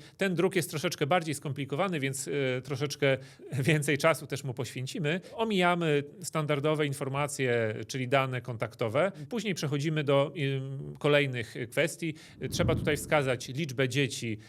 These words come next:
którą się rzeczywiście urodziło i, y, pewne informacje, które też trzeba uzupełnić, na przykład, czy przebywało się,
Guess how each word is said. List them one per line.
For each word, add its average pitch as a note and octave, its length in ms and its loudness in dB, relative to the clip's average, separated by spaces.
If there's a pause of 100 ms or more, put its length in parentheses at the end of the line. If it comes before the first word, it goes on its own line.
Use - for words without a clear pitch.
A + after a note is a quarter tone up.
(120)
którą C#3 260 -2
się C3 360 2
rzeczywiście B2+ 280 -6 (640)
urodziło F#3 640 4
i, F3 280 0 (500)
y, D3 40 -2
pewne E3+ 300 2
informacje, D#3 520 -2
które C3 200 -4
też A#2+ 100 -4
trzeba C#3+ 260 0
uzupełnić, D3 520 0
na C3+ 100 -2
przykład, D3 520 0
czy F3+ 120 -2
przebywało C3 540 0
się, B2+ 280 0